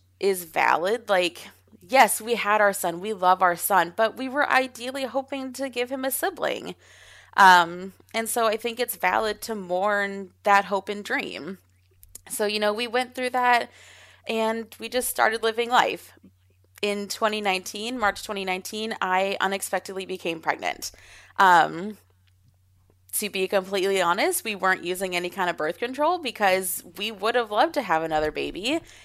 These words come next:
And, you know, that one percent was bigger than no percent. So we were like, "If it happens, it happens, great." So I became pregnant in March of twenty nineteen. And,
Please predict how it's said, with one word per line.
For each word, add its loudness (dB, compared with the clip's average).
And, -2
you 0
know, 2
that 6
one 4
percent -2
was -2
bigger 2
than 0
no 0
percent. 0
So 4
we 0
were 2
like, 4
"If -2
it -4
happens, 2
it 2
happens, 2
great." 2
So 6
I 6
became -4
pregnant 0
in -2
March 2
of -10
twenty -4
nineteen. -4
And, 2